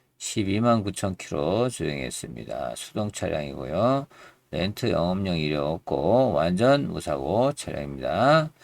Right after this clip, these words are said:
자, 현재 상태 불량한 부분 전혀 발견되지 않았습니다.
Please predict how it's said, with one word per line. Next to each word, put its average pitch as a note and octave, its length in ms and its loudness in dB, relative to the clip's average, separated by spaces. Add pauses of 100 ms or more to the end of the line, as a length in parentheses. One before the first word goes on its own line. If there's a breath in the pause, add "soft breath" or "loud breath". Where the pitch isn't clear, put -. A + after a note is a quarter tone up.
(340 loud breath)
자, C#2+ 320 0
현재 F#2+ 300 0
상태 F#2+ 720 4
불량한 E2+ 460 2
부분 A2 680 2
전혀 D2+ 600 0
발견되지 D2 840 -2
않았습니다. D#2 1000 4